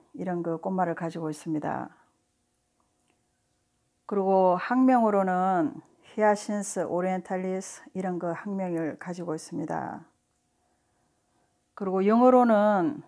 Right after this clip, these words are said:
하이신스, 더치 하이신스, 커먼 하이신스, 이렇게, 어, 영어 이름으로 부르는데요. 보통 이 아름다운 꽃 히아신스가 개화 시기가,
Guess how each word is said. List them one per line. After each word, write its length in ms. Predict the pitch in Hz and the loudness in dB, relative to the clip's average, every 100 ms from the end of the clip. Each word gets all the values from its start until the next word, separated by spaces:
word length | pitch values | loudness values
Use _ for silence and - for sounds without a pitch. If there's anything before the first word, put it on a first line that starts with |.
| _ - | _ -18
하이신스, 920 | - 214 220 - 226 214 233 - - _ _ _ _ _ _ _ _ _ - | -4 2 2 0 -6 -4 -6 -8 -18 _ _ _ _ _ _ _ _ _ -2
더치 300 | 220 220 208 | -2 0 0
하이신스, 840 | 190 185 185 190 190 202 - - _ _ - | 2 2 0 -6 -4 -6 -10 -18 _ _ -16
커먼 380 | - 226 220 196 | -4 2 2 2
하이신스, 720 | 190 185 - 180 185 190 - - _ | 0 -2 -4 -6 -6 -10 -18 -20 _
이렇게, 500 | - 185 - 170 156 - | -6 -6 -2 -2 -2 -2
어, 380 | 160 156 160 - _ _ _ _ _ 190 | 0 0 -4 -10 _ _ _ _ _ -8
영어 320 | 190 196 202 - | -4 -4 -4 -4
이름으로 460 | 196 180 170 160 | -2 -2 -2 -4
부르는데요. 960 | 180 175 175 175 170 165 180 160 139 - _ _ _ _ _ _ _ _ _ _ _ - | -4 -6 -4 -4 -4 -4 -2 -2 -4 -8 _ _ _ _ _ _ _ _ _ _ _ -6
보통 360 | 185 202 196 | -4 -2 -4
이 160 | 196 190 | 0 4
아름다운 540 | 170 208 202 202 202 | 6 4 2 2 0
꽃 540 | - 185 175 175 160 - _ 180 | -2 -2 0 0 -2 -6 _ -16
히아신스가 1200 | - 202 196 - 196 202 180 170 170 156 - - | 0 4 4 2 -8 -4 -2 0 2 0 -4 -10
개화 260 | - 185 202 | 2 6 6
시기가, 840 | 202 208 190 180 165 170 165 147 | 4 -6 -4 -2 0 2 0 -2